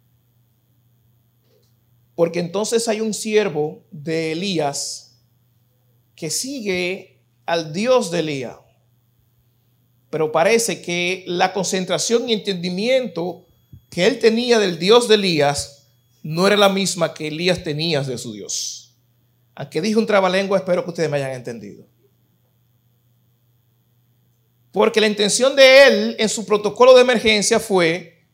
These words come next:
estar en movimiento hasta que algo ocurra. Porque Elías, seguimos leyendo la palabra de Dios, ahora vamos a leer en el versículo número cuarenta y tres, luego le dice a su criado,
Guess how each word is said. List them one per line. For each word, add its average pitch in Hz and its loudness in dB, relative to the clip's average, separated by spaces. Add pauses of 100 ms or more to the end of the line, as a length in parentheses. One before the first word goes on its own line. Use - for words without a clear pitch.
(320)
estar 226 6
en 254 6
movimiento 262 -2 (320)
hasta 240 4
que 190 4
algo 160 4
ocurra. 185 -4 (800)
Porque 165 -4
Elías, 202 4
seguimos 196 0
leyendo 214 2
la 185 4
palabra 202 4
de 196 2
Dios, - -4 (640)
ahora 165 4
vamos 185 4
a 196 2
leer 170 4
en 165 0
el 147 -4
versículo 190 0 (300)
número 175 2
cuarenta 175 4
y 180 0
tres, - -2 (1300)
luego 247 10
le 220 10
dice 233 2
a - 4
su 240 -2
criado, 180 4